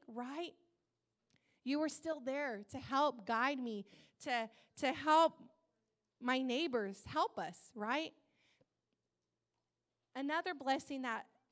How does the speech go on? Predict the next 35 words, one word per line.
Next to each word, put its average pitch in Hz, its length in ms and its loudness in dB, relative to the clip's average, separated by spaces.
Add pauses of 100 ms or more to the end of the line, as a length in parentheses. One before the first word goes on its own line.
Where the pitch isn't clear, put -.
(100)
this 269 200 -4
happened 240 680 -6 (560)
with, 226 300 -2 (360)
in 240 100 -6
my 262 200 -4
mind, 294 360 2
I 247 80 2
was 240 140 0
thinking, 233 320 -6
"Oh 247 240 2
no," 233 680 6
like, 202 220 -2 (380)
our 226 140 6
friend 254 380 0
Rolando, 247 540 2
who 247 120 -4
comes 233 340 -6
and 220 120 -4
he 220 140 -6
helps, - 540 0 (440)
um, 208 400 -2
with 247 180 0 (160)
our 254 120 2
house 233 380 -2
maintenance 220 720 -4
and 196 360 -6
different 233 340 -6 (140)
projects 220 500 -2
we're 208 100 -2
working 233 420 0
on, 190 200 -2 (360)
he's 415 280 2 (320)
a 214 80 -2
busy 220 300 2
guy, 175 340 0